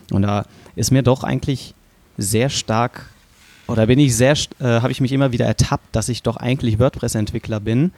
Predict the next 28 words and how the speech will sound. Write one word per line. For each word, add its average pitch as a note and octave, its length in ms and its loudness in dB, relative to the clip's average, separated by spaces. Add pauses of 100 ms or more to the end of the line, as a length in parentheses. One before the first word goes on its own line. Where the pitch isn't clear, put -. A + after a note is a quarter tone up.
(200)
von A2+ 520 0
meinem G#2 460 0
Wissen A2 280 0
her. D3 280 0 (440)
Und A2+ 400 2 (340)
dass - 460 -2 (120)
viele D3+ 360 0
Dinge, D3+ 560 2 (480)
Paradigmen A2+ 760 0
oder G#2+ 440 0
Methoden, A#2 420 0
die G#2+ 80 2
ich - 280 -6
so A2 460 -4 (180)
über A2 180 0
die G#2 100 -8
Jahre A2 240 -2
gelernt G#2+ 340 0
habe A2 160 -2
in G#2 140 0
WordPress, A2 440 0 (680)
überhaupt B2 480 2
nicht B2 160 -4
auf A2+ 180 -4
ein A2 120 0
Framework A2+ 640 0
anzuwenden G#2 500 0
sind. G2+ 380 -8